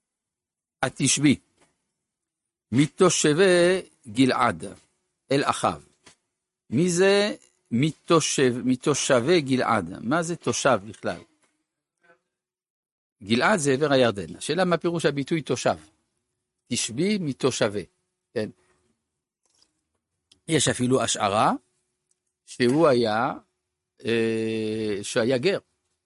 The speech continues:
כן? גר תושב. כן? זה מעניין. על כל פנים, ב-, אה, חז"ל לא ראו את זה ככה, אבל בכל מקרה, אנחנו לא יודעים את שם, אה, את שם אביו, אנחנו לא יודעים אפילו מאיזה שבט הוא. אז יש אומרים כהן היה,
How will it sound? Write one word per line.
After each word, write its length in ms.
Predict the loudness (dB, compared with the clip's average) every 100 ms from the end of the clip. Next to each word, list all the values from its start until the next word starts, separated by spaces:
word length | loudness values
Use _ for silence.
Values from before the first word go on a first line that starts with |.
| _ _ _ _
כן? 180 | -10 -10 -12 _ _ _ _
גר 160 | -4 -2
תושב. 340 | -2 -2 -4 -6 _ _ _ _ _ _ _ _ _ -6
כן? 200 | -4 -4
זה 180 | -10 -6
מעניין. 360 | -2 0 -2 -6 _ _ _ -6
על 140 | -2
כל 120 | 0 2
פנים, 420 | 0 0 -4 -6
ב-, 120 | -8 -4
אה, 240 | 0 0
חז"ל 260 | 0 2 2
לא 200 | 2 2
ראו 160 | 2
את 40 | 0
זה 120 | -4
ככה, 360 | -4 0 -2 0
אבל 220 | -2 -2
בכל 280 | -4 -4 -2
מקרה, 360 | -4 -2 -2 -2
אנחנו 400 | -2 -4 -4 -2
לא 80 | 0
יודעים 560 | 2 0 -2 -2 -2 -4 -6
את 80 | -4
שם, 280 | 0 0 -2 -12 _
אה, 220 | -2 -2 -2
את 60 | -4
שם 240 | -2 0
אביו, 320 | 0 0 -2 -4 -12 _ _ _ _ _
אנחנו 180 | -2 0
לא 40 |
יודעים 140 | 2 2
אפילו 260 | 0 -4
מאיזה 260 | 0 0 0
שבט 440 | 0 0 0 -2
הוא. 160 | -6 -20 -18
אז 160 | -8
יש 200 | -4 -2
אומרים 400 | 0 0 -2 -2 -4
כהן 360 | 0 2 2 0
היה, 200 | -4